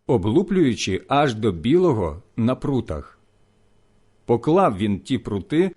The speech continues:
що їх пооблуплював, перед вівцями в корита і у пійла з водою, до яких приходили вівці пити.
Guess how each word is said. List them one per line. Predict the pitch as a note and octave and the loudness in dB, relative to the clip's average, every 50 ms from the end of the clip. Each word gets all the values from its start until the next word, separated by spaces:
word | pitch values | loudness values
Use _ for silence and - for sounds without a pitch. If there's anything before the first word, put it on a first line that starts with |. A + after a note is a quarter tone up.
| _ _ _ _ _ _ _ _ | _ _ _ _ _ _ _ _
що | - - - C#3+ | -8 -2 0 0
їх | D#3+ F3 F3+ E3+ - - | 0 2 0 -2 -2 -2
пооблуплював, | - D#3 E3 D3+ G#2+ F#2+ G#2+ C#3 E3 E3 E3 D#3+ D#3 D3 D3 C#3+ C3+ C3 - _ _ _ | 0 2 2 2 2 2 2 2 2 2 0 -2 0 0 0 -2 -2 -4 -10 _ _ _
перед | - D3+ F3+ G3 F3+ D3 | 2 4 4 4 2 2
вівцями | C3 C#3 D3 C3 G#2 - - B2 A#2 A2+ A2 G2+ | 2 2 2 2 2 -2 -4 -2 0 0 0 0
в | E2 E2 - | -2 -2 -2
корита | - D3+ E3 D#3 C3 A2+ - - - E2+ D#2 C#2+ - _ _ _ _ _ | 0 0 2 2 0 0 -2 -4 -8 -8 -10 -10 -14 _ _ _ _ _
і | - D3+ E3 | 0 0 0
у | - - D#3+ C#3+ | 0 0 0 0
пійла | A2 A2 - A#2 B2 D#3 F3+ F3+ F#3 F#3 F3+ F3+ - - | 0 -2 -2 -2 0 0 2 2 2 0 0 -4 -6 -10
з | - G2 F2+ | -12 -10 -6
водою, | G2 B2 D#3 C#3+ C#3 E3 D#3+ B2 F#2+ E2 D2+ C#2+ - _ _ _ _ _ - | -2 -2 -2 0 2 2 2 2 2 0 -4 -8 -12 _ _ _ _ _ -4
до | F#2+ F#2+ | 0 2
яких | C3+ D#3 E3 D#3+ - A#3+ A3 - | 2 2 2 0 0 -2 -4 -2
приходили | - G#3+ G#3+ G#3 - - F3+ D#3 A2+ G2 F#2 F#2 F2+ D#2+ | -2 -2 -2 0 2 2 2 2 2 2 0 0 -2 -2
вівці | D2 F#2+ C#3 E3+ E3 - - E3 | 0 -2 -2 -2 -2 -4 -4 -4
пити. | E3 - - A2+ F#2+ E2+ - - D2+ C#2 C#2 | -4 -2 -2 -2 -2 -2 -4 -8 -10 -10 -12